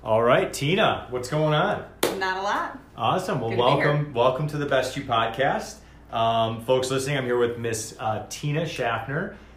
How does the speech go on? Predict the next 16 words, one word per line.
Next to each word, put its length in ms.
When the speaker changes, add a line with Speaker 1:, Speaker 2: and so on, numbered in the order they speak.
Speaker 1:
She 320
is 180
a 240
doctor 360
of 100
physical 300
therapy 480
at 280
Neil 280
King 420
Physical 320
Therapy. 560
Um, 840
you 100
guys 200
have 360